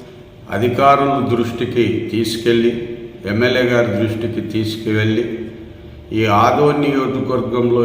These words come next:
ఇంకా చాలా సమస్యలు ఉన్నాయి, ఆ సమస్యల్ని మేము ముందుకు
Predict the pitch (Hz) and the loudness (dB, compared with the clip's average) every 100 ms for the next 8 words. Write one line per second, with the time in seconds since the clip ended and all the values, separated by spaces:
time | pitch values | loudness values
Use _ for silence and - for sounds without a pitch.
0 | 110 113 127 120 117 117 123 - 117 117 | 2 0 0 0 0 2 2 0 0 0
1 | 113 117 113 117 123 127 - - - 101 | 0 0 0 2 0 0 -4 -10 -8 -4
2 | 107 - 107 143 147 156 151 151 151 - | -2 -2 0 2 2 4 6 6 4 2
3 | - - - - - - - - - - | -2 -6 -10 -14 -16 -20 -20 -20 -20 -20
4 | - - 101 120 131 127 101 - - - | -20 -10 0 0 2 2 2 0 -6 -12
5 | - - - - - - - - - - | -14 -18 -18 -20 -20 -20 -20 -20 -20 -20
6 | - - - - - - - - - - | -20 -20 -20 -20 -20 -20 -20 -20 -20 -20
7 | - - 117 147 147 | -18 -2 2 4 2